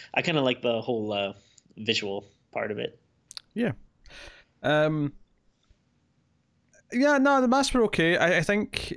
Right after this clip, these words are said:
Speaker 2: um, maybe a,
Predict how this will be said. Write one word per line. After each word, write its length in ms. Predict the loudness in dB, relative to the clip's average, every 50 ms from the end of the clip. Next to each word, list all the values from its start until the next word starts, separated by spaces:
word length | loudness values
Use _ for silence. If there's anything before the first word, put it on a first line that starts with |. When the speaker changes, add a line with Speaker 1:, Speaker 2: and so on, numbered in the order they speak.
| -2
Speaker 2:
um, 680 | 0 0 2 2 2 2 2 2 2 2 2 0 0 -2 -6 -14 -20 _ _ _ _ _ _ -20 -20 _ _ _ _ _ _ _ _ _ _ _ _ _ _ _ _ 0
maybe 180 | 0 2 4 4
a, 120 | 4 2